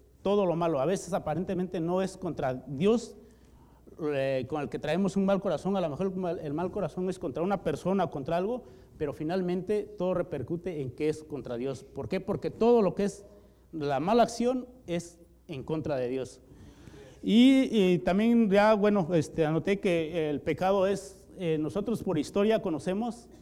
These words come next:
el pecado, por historia conocemos que el pecado en la vida del hombre, pues,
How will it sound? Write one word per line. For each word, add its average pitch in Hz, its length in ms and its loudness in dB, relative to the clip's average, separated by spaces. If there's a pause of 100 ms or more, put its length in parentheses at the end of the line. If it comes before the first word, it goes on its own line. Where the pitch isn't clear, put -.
(280)
el 151 140 -6
pecado, 202 720 -2 (1400)
por 202 140 2
historia 247 340 2
conocemos 220 580 -2
que 185 120 -6
el 156 80 -4
pecado 190 640 -4 (720)
en 170 140 -4
la 147 100 0
vida 190 200 4
del 165 140 4
hombre, 180 280 2
pues, 147 400 -4